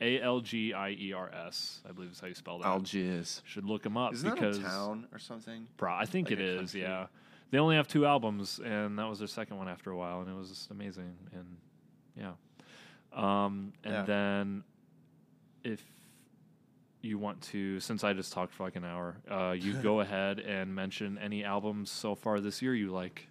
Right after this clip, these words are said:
Speaker 1: and then I'll
Speaker 2: Well,
Speaker 1: do the same.
Speaker 2: um, so I mentioned earlier about the Oh Hellos, and, um,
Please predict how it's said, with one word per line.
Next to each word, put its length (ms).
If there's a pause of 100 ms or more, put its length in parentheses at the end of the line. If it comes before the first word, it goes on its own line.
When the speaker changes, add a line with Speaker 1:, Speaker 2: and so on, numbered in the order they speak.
Speaker 1:
and 80
then 80
I'll 60
Speaker 2:
Well, 160
Speaker 1:
do 60
the 120
same. 200
Speaker 2:
um, 300
so 480
I 100
mentioned 320
earlier 260
about 200
the 80
Oh 180
Hellos, 720
and, 280 (120)
um, 380